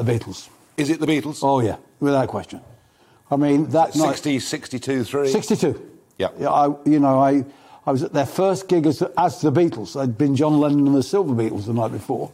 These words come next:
Speaker 2: Yep.
Speaker 1: They were on the back, way back from Hamburg to, um, Li-, Liverpool, and they stopped in at a
Speaker 2: So you're just there as a fan?
Speaker 1: No. Yes, I was there as a fan.
Speaker 2: Yeah.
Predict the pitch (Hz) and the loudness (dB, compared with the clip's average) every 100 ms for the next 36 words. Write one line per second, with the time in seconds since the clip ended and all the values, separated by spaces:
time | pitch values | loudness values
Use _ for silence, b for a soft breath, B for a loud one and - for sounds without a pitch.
0 | - 90 - _ 151 143 143 143 127 - | -8 -8 -8 _ -2 2 2 2 0 -2
1 | - - 147 156 131 - 135 123 151 143 | -6 -4 0 2 2 -2 -2 0 2 2
2 | 127 123 113 - 131 120 113 B B B | 2 2 -2 0 2 2 0 B B B
3 | B 123 120 117 117 117 117 135 117 123 | B -2 2 2 2 0 0 -2 0 0
4 | 135 135 131 120 123 123 - - - 131 | 2 0 -2 0 0 -2 -4 -4 -2 0
5 | 127 131 123 - _ _ - 147 143 - | 0 -2 -6 -8 _ _ -6 -4 -2 0
6 | 143 120 107 80 58 _ _ - - 165 | 0 0 -2 -6 -8 _ _ -8 0 2
7 | 202 110 - 180 - 196 180 196 156 139 | 2 0 0 0 2 0 2 0 0 -2
8 | 175 156 - - 95 | 0 -2 -4 -8 -8